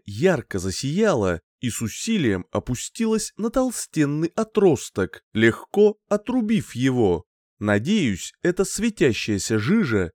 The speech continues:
не токсична. В левой руке уже был игольник, которым я настреливал в отростки. Рейн выхватил специфичную модель хлыста, который складывался в меч с массивной рукоятью.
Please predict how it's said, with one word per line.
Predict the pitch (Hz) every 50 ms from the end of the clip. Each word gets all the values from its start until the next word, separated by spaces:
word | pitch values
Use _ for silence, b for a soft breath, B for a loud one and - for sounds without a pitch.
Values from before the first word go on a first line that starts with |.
| _ _ _
не | 190 220
токсична. | 214 - 262 - - - - 214 165 110 - - - 104 101 92 87 80 - _ _ _ _ _ _ _ _ _
В | - 92 101
левой | 113 123 123 104 95 95
руке | 95 104 101 - - 202 220 208 175 - _ _ _
уже | - 120 117 104 110 160 220 233 208
был | 165 135 151 156 160 165 160 - _ _
игольник, | 214 226 202 196 220 190 139 110 98 95 95 92 85 - - _ _ _ _
которым | - 202 214 - 165 135 113 110 113
я | 117 131 185 220 220 214 - _ _
настреливал | - 226 262 254 - - - 170 165 170 165 170 165 170 180 170 -
в | _ 156 175
отростки. | - - _ 214 196 160 120 104 - - - - - 98 92 82 - _ _ _ _ _ _ _ _ _ _
Рейн | 135 139 180 190 170 143 120 104 - -
выхватил | 107 107 175 247 233 - - 123 110 104 - - 104 98 87 -
специфичную | - - - - 151 127 - 143 131 - - 240 233 - - - 226 233 233 220 -
модель | 202 214 254 233 185 170 156 156 -
хлыста, | - - - 214 233 214 - - - _ - 151 113 95 87 78 - _ _ _ _
который | - 214 214 214 - 151 120 101 98
складывался | 95 - - - 165 190 233 226 170 135 107 101 101 92 - - - 101
в | 92 87 95 110
меч | 139 175 214 220 214 - - - _
с | - - -
массивной | 226 254 240 - - - - 190 185 170 185 196 202 208 208
рукоятью. | - 202 214 214 - 262 262 247 233 160 117 - - - 104 98 95 90 87